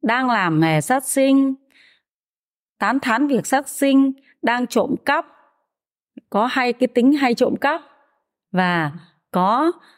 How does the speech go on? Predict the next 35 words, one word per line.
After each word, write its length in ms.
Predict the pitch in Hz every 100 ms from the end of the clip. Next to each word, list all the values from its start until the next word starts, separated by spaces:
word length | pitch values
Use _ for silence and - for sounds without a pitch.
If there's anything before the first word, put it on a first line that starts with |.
| _ _
cái 500 | 208 208 233 294 330 _ _ _ _ _ _ _ _ _
tính 200 | 226 262
nói 180 | 262 269
dối, 380 | 233 226 269 349
thêu 240 | - 262 247
dệt, 280 | 196 185 - -
vu 200 | 247 240
khống, 360 | 254 247 302 302 _ _ _ _ -
rồi 420 | 170 175 160 151 _ _ _ _ _
thì 160 | 180 156
cha 220 | 226 226
mẹ 260 | 220 190 -
có 120 | 196
tà 300 | 220 180 165
dâm 440 | 147 233 269 277 269 - _ _ _
hoặc 280 | 190 165 -
là 100 | 160
cha 220 | - 214
mẹ 180 | 214 -
có 80 | 214
say 180 | - 214
sưa 180 | 214 202
nghiện 240 | 190 170
ngập 240 | 175 160 - - - -
thì 140 | 196
chúng 220 | 208 262
ta 160 | 254 247
làm 300 | 226 185 170
sao 340 | - 233 240
phải 200 | - 165
đưa 340 | 175 254 294 302
cho 140 | 285
cha 280 | - 285 285
mẹ 220 | 226 214
mình 300 | 202 185